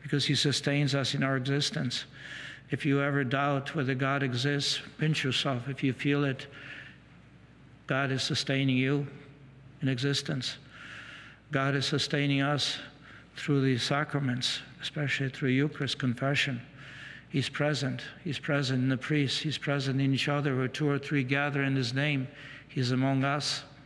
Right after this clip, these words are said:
That is where his love is. That's where his mercy is. But we have to gather in his name, because when we call upon his name and we pray together,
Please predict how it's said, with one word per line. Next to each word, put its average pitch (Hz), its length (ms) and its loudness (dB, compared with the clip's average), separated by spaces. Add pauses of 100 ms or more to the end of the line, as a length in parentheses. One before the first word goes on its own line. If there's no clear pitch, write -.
(540)
That 139 200 0
is 131 200 0
where 139 180 2
his 127 280 0
love 143 260 2
is. 131 320 -2
That's 139 220 -2
where 139 100 2
his 127 140 0
mercy 139 420 2
is. 123 240 -4 (360)
But 147 60 2
we 139 80 6
have 139 140 -2
to 147 100 0
gather 143 380 2
in 135 140 4
his 127 180 2
name, 139 380 2 (440)
because - 240 -6
when 139 140 2
we 135 100 4
call 139 300 -2
upon 139 360 0
his 131 200 -2
name 135 340 0 (120)
and 135 120 -2
we 139 120 4
pray 147 320 0
together, 135 560 0